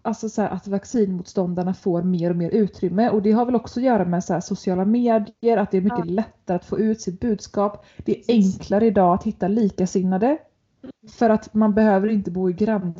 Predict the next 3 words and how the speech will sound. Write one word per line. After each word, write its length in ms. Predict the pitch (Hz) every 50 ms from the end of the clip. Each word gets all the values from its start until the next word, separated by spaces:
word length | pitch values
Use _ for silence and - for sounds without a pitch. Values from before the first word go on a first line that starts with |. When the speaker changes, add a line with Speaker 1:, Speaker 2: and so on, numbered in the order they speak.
| - _ _ _ - - - _ -
Speaker 1:
alltså 160 | 196 196 202
grannbyarna, 960 | 190 180 226 226 208 190 180 175 170 202 202 185 175 175 190 196 202 220 226 220 _ _
liksom. 400 | - - - - - - 208 214